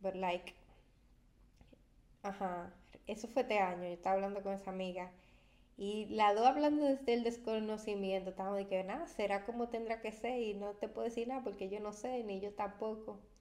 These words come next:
Ay, Dios mío, ajá, eso está en mi bucket list. Recuerdo que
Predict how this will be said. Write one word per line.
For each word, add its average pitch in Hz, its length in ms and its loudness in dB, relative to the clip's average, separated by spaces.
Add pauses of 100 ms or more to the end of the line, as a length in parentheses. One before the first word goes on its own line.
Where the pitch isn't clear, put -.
(760)
Ay, 190 260 0
Dios 208 240 -2
mío, 180 300 -8 (180)
ajá, 190 340 -10
eso 196 160 -8
está 202 180 0
en 196 80 0
mi 190 100 0
bucket 220 380 0
list. 214 340 -4 (1400)
Recuerdo 202 640 -2
que 196 640 0